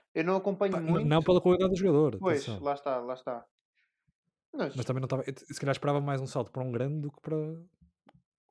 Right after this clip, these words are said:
Speaker 2: um salto internacional, lá está, para um Atlético de Madrid.
Speaker 1: Pá, nem me fales do Atlético de
Speaker 2: Ah,
Speaker 1: Madrid,
Speaker 2: o
Speaker 1: cada vez que eu me lembro que foi para lá um excelente jogador.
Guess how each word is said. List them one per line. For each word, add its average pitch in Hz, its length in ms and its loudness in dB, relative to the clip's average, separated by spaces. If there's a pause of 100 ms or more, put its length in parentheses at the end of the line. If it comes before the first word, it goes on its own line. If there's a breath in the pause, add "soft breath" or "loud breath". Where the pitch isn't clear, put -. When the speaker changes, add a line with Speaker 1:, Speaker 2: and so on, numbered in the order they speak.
(360)
Speaker 2:
um 120 100 -10
salto 107 260 -6
internacional, 104 480 -10
lá 110 80 -10
está, 107 160 -12
para 98 140 -16
um 98 140 -16
Atlético 92 300 -14
de 117 60 -12
Madrid. 104 280 -10 (720)
Speaker 1:
Pá, 127 380 -8
nem 143 160 -10
me 147 60 -14
fales 139 220 -8
do 139 60 -10
Atlético 139 300 -10
de - 40 -12
Speaker 2:
Ah, 151 60 -6
Speaker 1:
Madrid, 139 200 -2
Speaker 2:
o - 20 -8
Speaker 1:
cada 131 120 -8
vez 127 100 -10
que - 80 -14
eu - 20 -12
me 127 60 -12
lembro 127 100 -14
que - 60 -20
foi 127 80 -14
para 131 100 -8
lá 127 140 -4
um 127 560 -12 (100)
excelente 135 560 -12
jogador. 135 480 -4